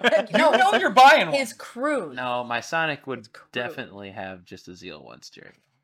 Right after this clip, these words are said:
Speaker 3: wheel.
Speaker 1: Yeah,
Speaker 2: I have,
Speaker 1: but
Speaker 2: I have one on order, actually.
Speaker 3: Especially with all the functions that
Speaker 1: A
Speaker 3: are on the
Speaker 1: Cletus
Speaker 3: Sonic
Speaker 1: one?
Speaker 3: steering wheel.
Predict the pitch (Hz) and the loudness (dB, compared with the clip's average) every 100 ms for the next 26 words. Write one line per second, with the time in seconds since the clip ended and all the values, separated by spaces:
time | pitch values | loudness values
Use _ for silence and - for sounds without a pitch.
0 | _ _ _ 143 _ _ _ _ _ _ | _ _ _ -20 _ _ _ _ _ _
1 | _ _ _ _ _ - - 247 262 202 | _ _ _ _ _ -8 -6 -2 -2 -2
2 | - 185 190 175 165 135 131 151 110 113 | -6 -4 -4 -2 -4 -4 -6 -10 -12 -14
3 | 113 120 117 127 - 151 170 139 117 117 | -14 -20 -16 -14 -10 -8 -8 -8 -6 -6
4 | 104 - 104 - 113 107 107 110 269 349 | -8 -12 -14 -14 -18 -16 -16 -14 -14 -16
5 | - 113 110 - - 113 113 117 | -16 -16 -16 -18 -18 -16 -16 -18